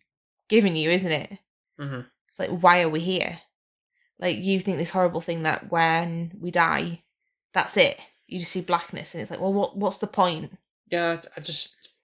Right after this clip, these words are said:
Speaker 2: I, that sounds like a really boring, basic answer to thing, just assuming that that is
Speaker 1: Mm.
Speaker 2: what it's gonna be,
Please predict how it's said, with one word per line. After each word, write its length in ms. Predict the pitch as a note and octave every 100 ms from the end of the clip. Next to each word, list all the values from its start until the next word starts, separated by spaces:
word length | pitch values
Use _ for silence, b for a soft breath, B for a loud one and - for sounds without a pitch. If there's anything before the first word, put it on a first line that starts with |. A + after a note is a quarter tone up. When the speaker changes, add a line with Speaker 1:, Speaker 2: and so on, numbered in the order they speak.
| _ _
Speaker 2:
I, 120 | - b b b b b _
that 100 | D#3+
sounds 280 | D#3 E3 D#3
like 280 | D3 C#3+ D#3
a 40 |
really 500 | D3 C#3+ C#3 C3+ C3+ _
boring, 260 | - C#3 C3
basic 500 | C3 C3+ C#3 C3+ - - _ _
answer 320 | C3 C#3 C#3
to 160 | C3 C3+
thing, 300 | C3+ C3 B2+
just 240 | C3 -
assuming 400 | C#3 - C3+ C3
that 160 | C3 - C3+
that 160 | -
is 380 | C#3 C#3 - - _ _ _ _ _
Speaker 1:
Mm. 240 | A#3 G3 F#3+ _ _ -
Speaker 2:
what 200 | C3+ -
it's 120 | -
gonna 160 | C3+
be, 240 | B2 C3